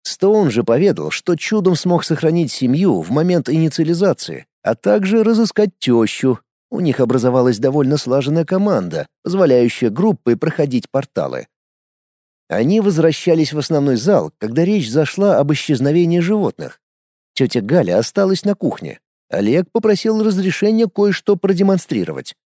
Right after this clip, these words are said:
Глава семейства благосклонно кивнул, и перед людьми появилась красная панда.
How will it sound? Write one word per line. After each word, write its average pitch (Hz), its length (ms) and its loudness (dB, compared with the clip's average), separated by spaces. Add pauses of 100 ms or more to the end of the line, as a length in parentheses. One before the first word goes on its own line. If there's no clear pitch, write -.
(280)
Глава 123 300 4
семейства 185 640 0
благосклонно 180 760 0
кивнул, 165 480 -2 (200)
и 107 140 0
перед 123 240 0
людьми 117 420 0
появилась 202 580 0
красная 160 500 0
панда. 78 500 -6